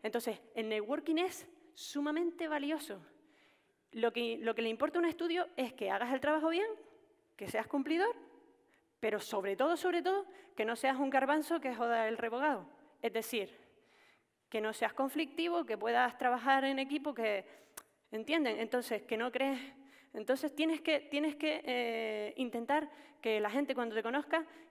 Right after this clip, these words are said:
y cuando trabaje contigo se quede con esa buena impresión de, "Jo, esta chica pues trabaja bien y es de trato fácil y,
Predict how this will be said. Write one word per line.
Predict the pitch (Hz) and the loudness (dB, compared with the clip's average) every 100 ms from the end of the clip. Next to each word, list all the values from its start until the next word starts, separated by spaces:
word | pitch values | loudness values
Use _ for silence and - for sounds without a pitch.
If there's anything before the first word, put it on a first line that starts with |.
| _ | _
y | 220 214 | -8 -6
cuando | 208 208 202 | -4 -4 0
trabaje | 220 240 | 2 2
contigo | 277 277 302 311 | 2 0 0 -2
se | 311 233 | -2 -4
quede | 226 247 | -2 -2
con | 262 | -2
esa | 269 254 | -2 -2
buena | 254 262 | -2 -2
impresión | 262 262 302 | -2 0 0
de, | 233 202 | 0 -2
"Jo, | - 254 | -4 -4
esta | 247 - | -4 -6
chica | 226 262 311 | -6 -4 -2
pues | 277 208 190 | -2 -6 -6
trabaja | 190 220 240 | -6 -2 -2
bien | 240 320 339 | 0 0 2
y | 247 214 208 202 196 - - | 0 -4 -6 -8 -10 -12 -18
es | - 226 | -4 -2
de | 220 | 0
trato | 220 226 233 | -2 -2 0
fácil | 311 330 339 269 | 0 0 0 -2
y, | 233 208 202 185 | -4 -4 -6 -8